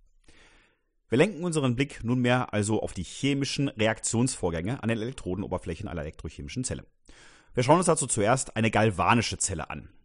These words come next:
also eine elektrochemische Zelle, in der eine Redoxreaktion freiwillig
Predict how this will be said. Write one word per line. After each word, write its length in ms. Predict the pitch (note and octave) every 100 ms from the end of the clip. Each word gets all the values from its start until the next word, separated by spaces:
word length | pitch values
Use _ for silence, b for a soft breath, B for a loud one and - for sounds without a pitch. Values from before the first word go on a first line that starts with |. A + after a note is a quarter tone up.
| -
also 140 | - D#2
eine 100 | D#2
elektrochemische 680 | E2 - G#2+ - F#2 - D#2+
Zelle, 280 | G2+ A#2+
in 200 | - F#2
der 260 | E2+ F#2 G2+
eine 180 | F2 D#2+
Redoxreaktion 840 | F#2 G2+ - F2+ - - G2 G2 -
freiwillig 800 | - - G#2+ C3+ A#2 G#2 B2